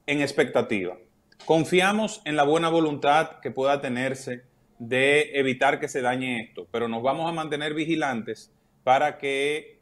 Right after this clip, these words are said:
no se vaya a aprovechar alguna situación, se elimine la pista bajo el caramelo de quererla construir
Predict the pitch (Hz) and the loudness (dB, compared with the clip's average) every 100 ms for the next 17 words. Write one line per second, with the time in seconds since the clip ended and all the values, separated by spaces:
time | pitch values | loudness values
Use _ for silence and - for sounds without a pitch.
0 | - 127 135 156 165 160 156 160 156 147 | -16 -10 -8 -6 -4 -2 0 -2 -2 -4
1 | 131 143 147 147 131 139 147 147 143 156 | -4 0 2 2 -2 -4 -8 -8 -8 -8
2 | - 135 120 127 _ _ _ - 135 127 | -6 -6 -6 -12 _ _ _ -2 0 0
3 | 139 165 170 165 160 147 151 139 - 127 | -2 -2 -2 0 -2 0 0 -2 -4 0
4 | 120 123 127 123 127 131 123 120 123 127 | 0 2 2 2 0 -2 -4 0 0 0
5 | 151 156 143 131 123 123 135 135 135 131 | 0 0 0 -2 -2 -2 -2 -4 -4 -8
6 | - 120 127 131 127 | -4 0 0 -2 -6